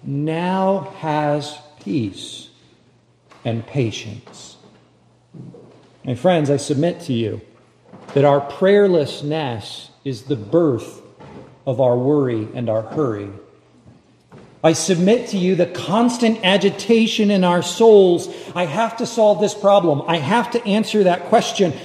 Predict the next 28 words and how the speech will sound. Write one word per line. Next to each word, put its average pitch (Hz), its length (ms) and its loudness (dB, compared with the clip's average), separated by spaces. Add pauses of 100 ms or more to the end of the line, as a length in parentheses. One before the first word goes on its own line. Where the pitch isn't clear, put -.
(120)
I 160 100 0
have 190 360 0
to 214 80 -2
go, 190 320 6
I 170 80 0
have 190 440 -6
to 220 60 2
be 214 280 0
there," 143 380 0 (800)
is 131 160 -6
rooted 170 440 4
in 156 100 0
the 147 80 -2
fact 151 380 -4
that 151 100 -4
we 147 140 -2
so 147 200 -2
seldom 143 480 0
pray 156 300 0
for 131 220 -4
those 104 280 -6
things 104 600 -14 (440)
that 139 120 2
are 135 160 0
eating 127 260 0
away 117 320 0
at 107 80 -4
us. - 460 -14